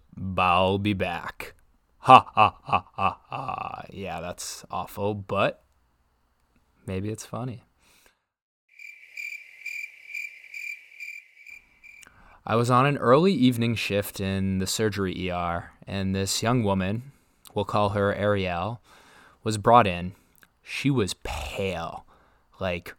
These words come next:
really, really pale, like Snow White, whose skin was white as snow pale.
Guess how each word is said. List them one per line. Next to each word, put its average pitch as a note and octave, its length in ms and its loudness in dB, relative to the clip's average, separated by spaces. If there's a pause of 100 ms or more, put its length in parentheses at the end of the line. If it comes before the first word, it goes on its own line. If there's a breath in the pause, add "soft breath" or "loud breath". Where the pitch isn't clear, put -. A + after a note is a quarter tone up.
(120)
really, A#2+ 760 2
really G#2 840 2
pale, E2+ 680 -8 (180)
like F#2+ 360 -4
Snow - 520 0
White, C3 340 2
whose G#2 200 -4
skin - 480 2
was A2+ 160 0
white A2 240 2
as G2+ 160 0
snow B2 880 4
pale. - 500 -10